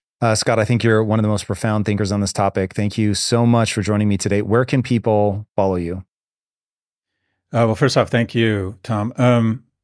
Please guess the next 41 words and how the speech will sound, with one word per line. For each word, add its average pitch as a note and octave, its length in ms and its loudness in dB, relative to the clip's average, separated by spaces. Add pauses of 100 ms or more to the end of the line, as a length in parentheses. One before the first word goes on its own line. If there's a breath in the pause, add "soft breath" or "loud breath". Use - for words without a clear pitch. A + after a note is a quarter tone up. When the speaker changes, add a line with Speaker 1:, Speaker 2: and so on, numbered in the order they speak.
(180)
Speaker 2:
uh, - 500 -14 (240 loud breath)
you G#2+ 140 -6
know, G2+ 200 -10
to A#2+ 100 -2
resist A#2 380 2
is G#2+ 100 -2
futile. A2+ 380 0
I'm A2 180 0
everywhere. F#2 600 -4
Uh, G#2 380 2 (100)
I'm G2 320 -4 (720 soft breath)
Prof A#2+ 300 2
Galloway A#2+ 520 4
is G#2+ 100 0
my G2+ 140 -2
new, G#2 160 -2 (100)
you G2+ 120 -4
know, F2+ 80 -6
if F2 120 -10
you G#2+ 60 -4
wanna G2 180 -2
get G2+ 220 -4
my G2+ 100 0
newsletter, A2 400 2
No G2+ 100 2
Mercy, G2 280 -2
No F#2+ 60 -2
Malice, G#2 600 0 (160)
um, F#2 460 -6
two B2 160 -2
podcasts, G2+ 580 2
Pivot, G2+ 480 0 (220)
co-hosted G2+ 400 0
with F#2 100 -6
Kara G2 200 0
Swisher, G2 640 0
and F#2+ 160 -2
my G2 140 0
podcast, F#2+ 580 -2
Prof F#2+ 260 -2
G, F#2 460 -2